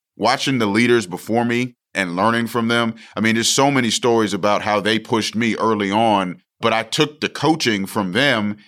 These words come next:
and applied it. And then that's what kinda sent me to the path that, that I ultimately was on.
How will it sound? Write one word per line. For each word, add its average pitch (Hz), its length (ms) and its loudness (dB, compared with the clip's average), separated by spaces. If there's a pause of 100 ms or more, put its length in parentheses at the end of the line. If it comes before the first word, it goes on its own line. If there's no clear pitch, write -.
and 98 140 -2
applied 113 460 0
it. 98 260 0
And 98 200 0
then 95 140 0
that's 117 280 -2
what 107 200 -4
kinda 98 440 -2
sent 113 260 0
me 101 100 -2
to 110 140 -2
the 90 80 -4
path 98 380 -4
that, 95 180 0
that 87 100 -2
I 92 140 2
ultimately 92 460 0
was 82 200 -6
on. 98 260 -6